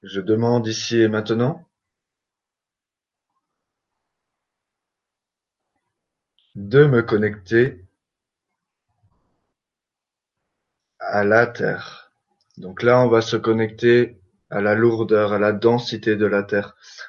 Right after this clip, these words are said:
On va se connecter aux limites de la terre, quelque part à cette ancienne terre. Et on va aller... Euh, en totalité et dans la vérité, aller se connecter au non-amour à l'intérieur de soi,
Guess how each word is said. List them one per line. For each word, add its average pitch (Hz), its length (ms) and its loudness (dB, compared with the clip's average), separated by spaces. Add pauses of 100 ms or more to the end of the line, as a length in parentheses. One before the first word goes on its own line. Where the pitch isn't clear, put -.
(120)
On 104 100 -8
va 113 140 4
se 113 160 -2
connecter 117 720 0 (460)
aux 110 160 6
limites 131 640 2
de 117 160 2
la 107 160 2
terre, 110 440 -4 (240)
quelque 101 240 -6
part 110 220 0
à 104 100 -2
cette 98 320 -10
ancienne 113 540 -2
terre. 104 420 -4 (680)
Et 135 360 4 (200)
on 107 160 -6
va 113 220 4
aller... 123 420 2 (480)
Euh, 101 880 0 (420)
en 98 180 -8
totalité 113 1120 0
et 98 120 -6
dans 107 160 -2
la 104 120 -2
vérité, 113 580 2
aller 107 220 0
se - 160 -6
connecter 113 720 0
au 107 160 4
non-amour 110 760 2
à 104 40 -2
l'intérieur 101 520 -2
de 95 120 -4
soi, 92 340 -10